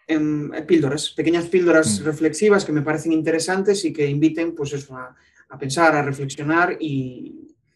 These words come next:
Speaker 1: y muchas veces lo, lo que intento es que la gente, pues, eh, pase a la acción, o sea, que haga algo,
Speaker 2: Sí,
Speaker 1: que eso provoque
Speaker 2: exacto.
Speaker 1: que,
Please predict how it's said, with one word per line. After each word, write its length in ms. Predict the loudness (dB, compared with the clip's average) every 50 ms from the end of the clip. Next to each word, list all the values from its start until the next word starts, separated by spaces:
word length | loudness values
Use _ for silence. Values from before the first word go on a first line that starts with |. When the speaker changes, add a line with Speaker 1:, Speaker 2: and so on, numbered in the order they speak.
| _ _ -4
Speaker 1:
y 60 | -2
muchas 260 | -2 0 0 0 0
veces 260 | 0 -2 -2 -2 0
lo, 180 | 0 0 0 0
lo 140 | -2 -4 -4
que 80 | -4
intento 260 | -4 -2 -2 -2 -4 -4
es 80 | -4
que 80 | -2 -2
la 100 | -2 -2
gente, 240 | -4 -6 -6 -6 -6
pues, 220 | -6 -6 -8 -8 -10 -16 _ _ _ _ _ _ -8
eh, 520 | -6 -4 -4 -4 -6 -8 -10 -10 -12 -14 -16 -16 _
pase 220 | -4 -2 0 2 2
a 40 | 2
la 80 | 2
acción, 260 | 0 -2 -6 -10 -12 -12
o 20 |
sea, 180 | -14 -16 -12 -4
que 80 | -2
haga 220 | -2 0 2 2 2
algo, 140 | 2 0 -4
Speaker 2:
Sí, 140 | -2 -2 0
Speaker 1:
que 80 | 0
eso 200 | 0 0 -4 -6
provoque 360 | -2 2 4 4 4 4 2 -2
Speaker 2:
exacto. 100 | 0 0
Speaker 1:
que, 320 | 0 0 0 -2 -6 -8